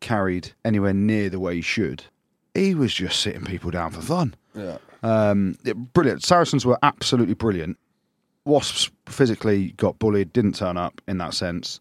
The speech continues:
Speaker 1: But Wasps also played some excellent rugby, um, and did rip Saracens a new one at times. But, you know, the game was comfortably Saracens. I, no one would have beaten them
Speaker 2: And that's
Speaker 1: playing
Speaker 2: why
Speaker 1: like
Speaker 2: I
Speaker 1: that.
Speaker 2: th-, and that's why I think that they'll win at the weekend.
Speaker 1: Yeah.
Speaker 2: 'Cause I think the last cou-, few weeks,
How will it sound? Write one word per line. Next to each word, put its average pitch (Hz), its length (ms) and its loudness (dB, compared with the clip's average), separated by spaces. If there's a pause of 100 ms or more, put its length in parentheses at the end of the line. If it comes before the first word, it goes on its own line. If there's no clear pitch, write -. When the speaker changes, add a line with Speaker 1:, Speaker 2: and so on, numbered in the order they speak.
(140)
Speaker 1:
But 113 120 2
Wasps 135 240 4
also 120 240 2
played 98 220 -2
some 98 120 -4
excellent 98 460 -4
rugby, 80 440 -8 (480)
um, 95 440 0
and 101 240 0
did 101 180 0
rip - 360 -4
Saracens 95 380 -2
a - 20 0
new 92 100 -2
one 87 120 -4
at 78 80 -10
times. 80 380 -8
But, 92 220 0 (160)
you 123 80 -2
know, - 80 -6
the 98 80 -14
game 104 300 2
was 87 320 -6 (100)
comfortably 82 560 -2
Saracens. 80 640 -6 (220)
I, 101 160 -2 (300)
no 135 220 6
one 120 140 4
would 104 80 0
have 92 80 -6
beaten 98 200 2
them 82 160 -6 (300)
Speaker 2:
And 113 160 0
that's 123 180 2
Speaker 1:
playing 117 140 4
Speaker 2:
why 120 80 4
Speaker 1:
like 120 60 2
Speaker 2:
I 117 60 2
Speaker 1:
that. - 100 -2
Speaker 2:
th-, - 80 -6
and 123 100 -2
that's - 220 -2
why 117 160 0
I - 20 -4
think 110 640 -6
that 104 140 -4
they'll 101 160 0
win 110 140 -2
at - 60 -10
the 92 60 -8
weekend. 101 360 -4
Speaker 1:
Yeah. 85 140 -2 (320)
Speaker 2:
'Cause 101 140 -6
I 101 60 -2
think 104 200 -4
the 107 80 0
last - 340 -2
cou-, - 140 -4
few 131 300 -2
weeks, 120 480 -4